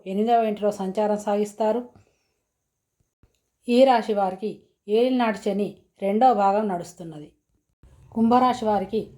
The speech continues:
ఆరోగ్యపరంగా మిశ్రమ ఫలితాలుంటాయి. మే ఒకటి వరకు చిన్న చిన్న ఆరోగ్య సమస్యలు వచ్చినా పదకొండవ ఇంటిపై గురుదృష్టి వల్ల వెంటనే నయమవుతాయి. గతంలో ఉన్న ఆరోగ్య సమస్యల నుంచి కూడా రికవరీ అవుతారు,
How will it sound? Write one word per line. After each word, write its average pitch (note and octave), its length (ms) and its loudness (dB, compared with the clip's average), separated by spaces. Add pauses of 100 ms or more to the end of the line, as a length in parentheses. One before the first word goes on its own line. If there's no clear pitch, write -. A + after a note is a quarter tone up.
ఆరోగ్యపరంగా G#3 800 0 (240)
మిశ్రమ G#3+ 300 -4
ఫలితాలుంటాయి. G#3 840 0 (420)
మే A3 160 2 (100)
ఒకటి A3 240 0
వరకు G3+ 280 0 (260)
చిన్న G#3+ 160 0
చిన్న A3+ 260 0 (280)
ఆరోగ్య G#3 320 2
సమస్యలు G#3+ 420 -4
వచ్చినా G3+ 380 -2 (960)
పదకొండవ B3 540 2
ఇంటిపై G#3 340 -2 (220)
గురుదృష్టి A3+ 500 -4
వల్ల G3+ 220 0 (340)
వెంటనే G#3+ 360 0
నయమవుతాయి. G#3+ 680 0 (840)
గతంలో B3+ 500 4
ఉన్న A3+ 200 -2 (460)
ఆరోగ్య A#3 340 0
సమస్యల A3 440 -4
నుంచి G3+ 220 -4
కూడా G3+ 220 -4 (400)
రికవరీ A3+ 400 2
అవుతారు, G3+ 420 0